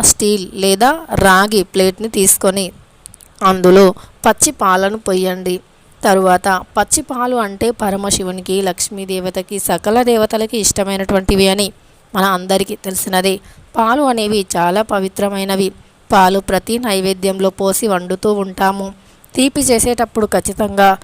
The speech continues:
పాలను వేసి తీపి పదార్థాలను వండుతూ ఉంటాము. ఎందుకంటే పాలు అనేవి ప్రతి దేవతామూర్తులకు ఎంతో ఇష్టమైనటువంటివి. పాలతో చేసిన ప్రతి నైవేద్యం పవిత్రంగా మారిపోతుంది.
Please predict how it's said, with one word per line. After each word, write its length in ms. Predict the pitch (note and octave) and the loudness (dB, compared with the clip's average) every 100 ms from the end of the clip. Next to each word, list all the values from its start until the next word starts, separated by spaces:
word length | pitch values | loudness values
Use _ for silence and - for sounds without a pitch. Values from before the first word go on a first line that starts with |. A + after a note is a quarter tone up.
| - - _ | -14 -20 _
పాలను 360 | G3 F3+ G#3 A3+ | 4 4 2 2
వేసి 380 | G3 G3 G#3 F#3 G3+ - - _ _ _ - - - | 0 0 -2 -2 -2 -8 -20 _ _ _ -20 -20 -6
తీపి 320 | G#3+ G#3 - G#3 | -2 -2 -2 -4
పదార్థాలను 840 | G3 F#3 G3+ - G#3 G3 G3 A3 | -2 0 -2 -4 -6 -6 -6 -8
వండుతూ 460 | G3+ F#3 F#3 F#3+ G#3 G3+ | -6 -6 -10 -8 -10 -10
ఉంటాము. 500 | F#3+ F3+ G3 G3 F#3 F#3 _ _ - | -12 -4 -4 -4 -10 -16 _ _ -10
ఎందుకంటే 640 | G3+ G3 G3+ F#3 F#3+ G#3 F#3+ F#3+ _ _ | -8 -6 -6 -6 -6 -6 -6 -8 _ _
పాలు 320 | A#3 G#3 B3+ C#4 | -2 -2 -2 -2
అనేవి 460 | G#3+ G3 G3 G3+ | -4 -4 -6 -6
ప్రతి 420 | G3 F#3+ F#3+ - A#3+ | -4 -6 -6 -8 -10
దేవతామూర్తులకు 1040 | G3 F#3+ F#3 G3 A3+ G#3 G3 G3 F#3+ F#3+ G#3 | -4 -4 -2 -4 -6 -6 -10 -6 -8 -6 -8
ఎంతో 340 | G3 F#3 G3 G3 | -8 -8 -6 -4
ఇష్టమైనటువంటివి. 1000 | F#3+ - G#3 G3 G3 G3 G3 F#3+ G3+ G3 - - - - _ - | -4 -4 -4 -6 -10 -10 -12 -6 -4 -4 -6 -14 -20 -20 _ 0
పాలతో 420 | G#3+ A#3+ C#4+ C4+ | 2 2 0 -2
చేసిన 420 | A#3 G3+ F#3+ G3+ G3 | -2 -4 -4 -6 -6
ప్రతి 360 | F3+ F3+ F3+ A#3 | -2 -4 -2 -4
నైవేద్యం 600 | G#3+ F3+ F3+ G3 F#3+ F#3+ | -2 -4 -2 -4 -2 -6
పవిత్రంగా 680 | G3 G3 F3+ - G#3+ G#3+ A3 | -2 -2 -2 -4 -4 -2 -2
మారిపోతుంది. 840 | G#3+ G3 F3+ - G3 F#3+ G3+ G3 | 0 0 -2 -4 -8 -6 -8 0